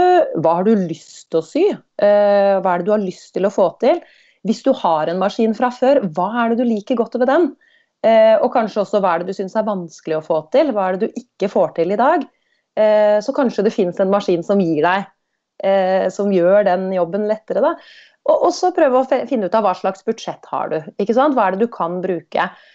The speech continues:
Eh, og noen, eh, er ute etter å kjøpe her og nå, andre sonderer terrenget for å finne ut av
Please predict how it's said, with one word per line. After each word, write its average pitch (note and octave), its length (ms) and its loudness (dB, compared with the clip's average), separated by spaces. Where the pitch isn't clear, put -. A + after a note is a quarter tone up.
Eh, A3 260 4
og C4 160 2
noen, C4 640 -2
eh, C4 320 2
er A3 320 0
ute G3 240 -4
etter G#3+ 160 -4
å G#3+ 80 -8
kjøpe F3+ 400 -4
her E3 240 -6
og G#3 80 -4
nå, E4+ 80 0
andre A3 400 0
sonderer F3+ 680 -2
terrenget F#3+ 520 -2
for G#3+ 160 0
å A3+ 80 0
finne F3+ 280 -2
ut - 120 -4
av F#3+ 240 -2